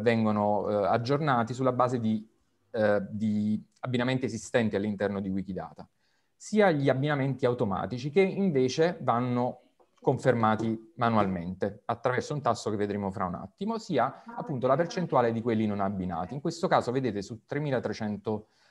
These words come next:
ehm, eh, diciamo, identificativi ne sono stati abbinati cinquantuno per cento manualmente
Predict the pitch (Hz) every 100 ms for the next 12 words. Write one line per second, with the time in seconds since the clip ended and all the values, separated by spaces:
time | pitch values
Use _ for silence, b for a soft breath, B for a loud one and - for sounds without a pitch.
0 | b 110 101 101 98 98 95 92 95 95
1 | 90 87 87 92 92 90 95 90 104 104
2 | 101 107 123 135 196 202 170 120 107 117
3 | 117 143 - 131 127 131 131 101 - 135
4 | 151 151 156 117 107 - 113 101 95 95
5 | 113 160 160 113 95 _